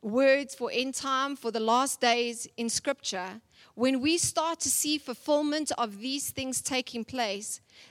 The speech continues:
this should bring encouragement. This should stir a faith within us to know that God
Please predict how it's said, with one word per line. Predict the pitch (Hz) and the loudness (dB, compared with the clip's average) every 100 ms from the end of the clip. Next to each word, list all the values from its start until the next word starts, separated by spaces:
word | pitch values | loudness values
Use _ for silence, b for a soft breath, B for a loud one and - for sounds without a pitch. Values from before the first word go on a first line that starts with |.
| B | B
this | 202 285 294 - | 2 2 2 -2
should | - - 302 220 | 0 0 0 -2
bring | 220 240 226 185 | 4 4 4 -4
encouragement. | 208 196 226 220 214 - 196 185 190 - B B B | -10 -2 0 2 -2 -6 -12 -14 -12 -14 B B B
This | 202 320 311 | 4 6 6
should | - 311 | 4 2
stir | - - - 311 302 285 | 2 0 2 6 6 4
a | 233 | 0
faith | - - 294 285 240 | -4 2 2 2 -4
within | 240 240 - 294 | -2 -2 -2 0
us | 247 - | 0 0
to | - 269 | 0 -2
know | 240 262 262 | 0 2 2
that | 233 240 | 0 0
God | 220 262 269 | 4 6 6